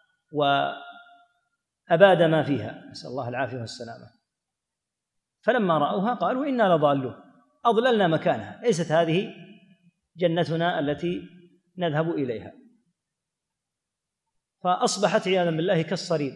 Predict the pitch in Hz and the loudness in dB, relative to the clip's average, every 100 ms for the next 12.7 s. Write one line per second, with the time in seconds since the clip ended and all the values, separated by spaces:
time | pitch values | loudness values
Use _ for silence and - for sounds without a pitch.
0 | - - 190 180 170 165 190 156 151 139 | -12 -14 -8 -4 -2 -2 -2 -4 -6 -8
1 | 104 101 _ _ _ _ _ _ _ _ | -10 -16 _ _ _ _ _ _ _ _
2 | _ _ - 160 156 226 208 185 170 180 | _ _ -4 -4 2 0 2 0 2 2
3 | 170 151 127 156 - 156 156 151 143 139 | 0 -2 -4 -8 -4 -2 -2 -4 -6 -8
4 | 139 127 165 147 156 143 143 135 139 151 | -6 -6 -2 0 0 -2 -4 -8 -8 -8
5 | 139 156 151 143 - _ _ - 139 151 | -4 -2 -2 -6 -16 _ _ -10 -6 -4
6 | 139 139 131 - - _ - 170 165 190 | -2 -4 -6 -14 -20 _ -6 -2 0 -2
7 | 240 247 247 180 - 120 - - - _ | -4 -2 -2 0 0 -2 -4 -18 -20 _
8 | _ _ _ _ 175 175 160 175 160 131 | _ _ _ _ -4 -2 -2 -2 -2 -4
9 | - 175 208 147 165 175 - - - 123 | -4 -4 -4 -4 -6 -6 -10 -14 -12 -14
10 | _ _ _ _ _ _ _ _ _ _ | _ _ _ _ _ _ _ _ _ _
11 | 139 - 208 151 151 170 151 147 139 175 | -10 -2 -2 -2 -6 -4 -2 -2 -2 0
12 | 156 151 143 143 143 180 | 0 -2 -2 -4 -2 -2